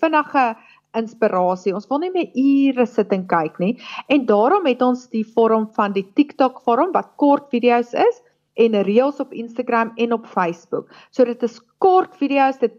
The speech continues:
dit gee een gedagte oor. Want ons moet onthou, verbruikers, ehm, van sosiale media, wanneer jy daar is, jou,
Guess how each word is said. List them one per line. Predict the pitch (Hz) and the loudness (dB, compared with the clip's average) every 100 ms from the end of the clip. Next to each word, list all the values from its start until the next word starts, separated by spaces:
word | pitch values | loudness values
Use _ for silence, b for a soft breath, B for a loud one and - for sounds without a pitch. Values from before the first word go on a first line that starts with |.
| - | -4
dit | 220 - | -4 -4
gee | 247 247 - _ | -2 -2 -2 _
een | 302 311 285 | -2 -2 -4
gedagte | 240 190 180 - 190 | -2 -2 -2 -8 -6
oor. | 165 139 B B B | -4 -6 B B B
Want | 320 311 | -2 0
ons | 339 294 | -2 -2
moet | 330 466 | 0 0
onthou, | 294 190 180 180 185 | 2 0 0 -2 -2
verbruikers, | 294 - 202 208 294 339 320 - - | -4 0 0 0 0 -2 -2 -8 -4
ehm, | 214 202 196 _ - | -2 -2 -8 _ -4
van | 294 254 | -4 -2
sosiale | 247 247 202 185 196 | -4 0 0 0 -2
media, | 185 180 185 180 B B - | -6 -2 0 0 B B -4
wanneer | 254 480 403 | 0 0 2
jy | 330 220 | 2 2
daar | 196 202 | 2 2
is, | 226 | 0
jou, | 262 | 0